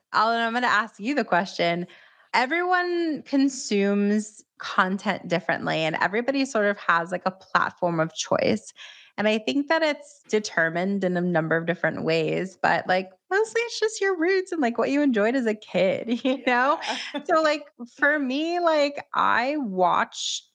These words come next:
Speaker 1: YouTube like I would watch T V. It's sort of like, um, only in the past, like, few years that I've been doing that, but I pay for YouTube.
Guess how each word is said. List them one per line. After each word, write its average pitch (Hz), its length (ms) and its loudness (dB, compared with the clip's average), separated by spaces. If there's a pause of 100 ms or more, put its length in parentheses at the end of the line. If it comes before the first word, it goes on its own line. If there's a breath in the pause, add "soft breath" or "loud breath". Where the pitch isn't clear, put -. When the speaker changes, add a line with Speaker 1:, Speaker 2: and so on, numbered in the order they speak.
Speaker 1:
YouTube 190 640 0
like 190 260 0
I 185 220 4
would 220 240 -4
watch 165 420 0
T 262 240 0
V. 254 540 0 (360 loud breath)
It's 233 280 0
sort 311 160 0
of 427 120 0
like, 523 400 2
um, 277 200 -4 (220)
only 247 340 4
in 330 80 0
the - 60 -4
past, 240 280 0 (140)
like, 190 220 0
few 214 300 -2
years 190 500 2
that 269 100 4
I've 285 100 2
been 320 180 0
doing 277 280 0
that, 392 220 0 (100)
but 226 200 2 (320 loud breath)
I 160 140 2
pay 208 280 0
for 226 160 -2
YouTube. 202 600 0